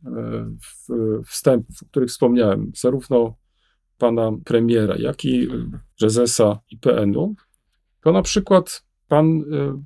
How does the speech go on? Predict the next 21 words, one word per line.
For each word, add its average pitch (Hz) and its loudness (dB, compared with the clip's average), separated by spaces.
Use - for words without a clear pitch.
premier 147 4
pisze 147 -2
coś 139 -8
takiego. 113 -4
„Przekonanie, 180 2
że 156 4
lata 175 2
tysiąc 156 0
dziewięćset 185 0
trzydzieści 151 -2
dziewięć, 151 4
tysiąc 135 -6
dziewięćset 160 -2
czterdzieści 139 -8
pięć 110 -6
były, 151 6
zwłaszcza 135 -4
na 123 -4
ziemiach 127 -4
drugiej 135 -4
Rzeczpospolitej, 110 -4